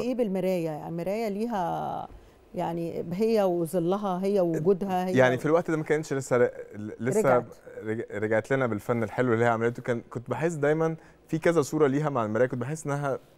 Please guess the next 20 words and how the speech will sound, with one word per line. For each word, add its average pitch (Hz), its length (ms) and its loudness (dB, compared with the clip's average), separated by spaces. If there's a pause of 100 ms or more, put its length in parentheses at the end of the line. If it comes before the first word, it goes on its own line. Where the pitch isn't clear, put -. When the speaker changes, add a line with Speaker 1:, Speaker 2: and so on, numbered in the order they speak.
(140)
Speaker 2:
دايمًا 135 320 2
في 120 140 -10
صراع 127 260 2
ما 117 100 -4
بين 117 140 -4
شخصيتين. 101 640 -6 (280)
Speaker 1:
مم. 202 300 -6 (120)
Speaker 2:
قدامي 139 320 2
شخصية 139 300 -4
اللي 147 120 2
أنا 143 100 0
عارفها 117 440 0 (320)
بتاعت، 104 360 0 (200)
آه، 92 260 -2
شريهان 120 520 -2
اللي 98 120 -6
كانت 101 240 -4
موجودة 104 640 2
وفوازير 98 880 0
وكده، 123 340 0